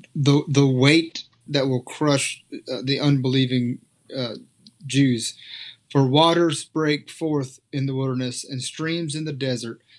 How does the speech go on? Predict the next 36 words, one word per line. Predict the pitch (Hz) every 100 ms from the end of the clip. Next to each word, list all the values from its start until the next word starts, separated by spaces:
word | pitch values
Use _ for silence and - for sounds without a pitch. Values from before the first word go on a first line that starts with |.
| - - _
The | 127 135
burning | 139 160 175 175
sand | 147 - 165 156 156 147
shall | - 139
become | 135 131 131 139
a | 135
pool, | 127 - 160 160 160
and | 135
the | 123
thirsty | - 160 165 - - 151
ground | 143 143 143 143 143
springs | - - - 147 143 131
water. | 127 123 120 107 - _ _ _ _
In | 139 139
the | 135 123
haunt | - 170 170 156 -
of | 160 127
jackals, | 110 - 139 135 135 92 95 - - _
where | 131 120
they | 131
lie | 127 135 135
down, | 127 127 120 113 113 - - _ _
the | 120
grass | 113 131 127 120 -
shall | - 123 117
be | 120
reeds | 113 123 123 117 113
and | 110 104
rushes." | 110 110 107 101 - - - - _
I | 131
love | 135 151 147
that, | 143 120 - _ _
the | - 143 131
haunt | 143 147 151
of | 147 123
jackals, | - 135 131 131 131 117